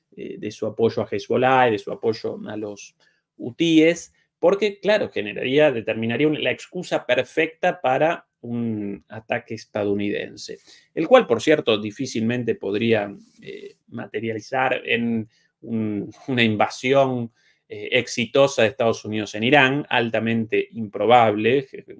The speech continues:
comenzaría un nuevo problema para Estados Unidos, pero aún así Irán, con toda la lógica, no quiere ese escenario, por lo que connotaría.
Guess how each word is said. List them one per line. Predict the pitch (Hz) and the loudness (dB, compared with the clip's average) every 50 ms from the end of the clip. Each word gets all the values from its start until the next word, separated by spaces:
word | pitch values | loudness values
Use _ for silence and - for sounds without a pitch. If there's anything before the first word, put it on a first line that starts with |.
| - | -20
comenzaría | - 107 107 104 104 - - - 127 127 123 120 - - | -18 -16 -14 -14 -12 -10 -10 -6 -2 0 0 0 -2 -2
un | 127 123 120 | -4 -4 0
nuevo | 123 135 143 139 131 117 - | 2 4 6 6 6 4 4
problema | - 151 127 139 135 131 123 | 2 0 2 2 0 0 0
para | 113 123 127 | -2 -2 -2
Estados | - - 147 147 143 - | -2 -2 -2 -2 -2 -2
Unidos, | 156 190 202 196 | -2 -2 -2 0
pero | - 117 113 113 | 2 4 4 4
aún | 120 131 131 | 4 4 0
así | 120 - - 135 156 - - | -2 -4 -6 -8 -8 -8 -10
Irán, | 123 113 110 117 117 123 131 - _ | -8 -2 0 0 2 0 0 -4 _
con | _ - 107 101 | _ -16 -12 -4
toda | - 123 123 123 | 0 2 4 4
la | 120 120 | 4 2
lógica, | 120 117 120 - - 123 - 135 135 - | 0 0 -2 -4 -6 -6 -6 -6 -6 -6
no | 117 113 113 120 127 117 - | -6 -4 -2 0 0 -2 -4
quiere | _ 131 135 131 107 101 | _ -4 -2 -2 -2 -4
ese | 101 - - 98 | -6 -12 -14 -18
escenario, | - - 123 123 117 113 135 165 165 | -16 -14 -14 -12 -10 -8 -6 -6 -6
por | - 123 113 | -6 -8 -10
lo | 110 104 | -10 -10
que | 101 110 98 | -12 -14 -14
connotaría. | - 110 107 107 107 - - - 67 - 65 - - - | -12 -12 -14 -14 -14 -16 -14 -14 -12 -12 -14 -16 -18 -20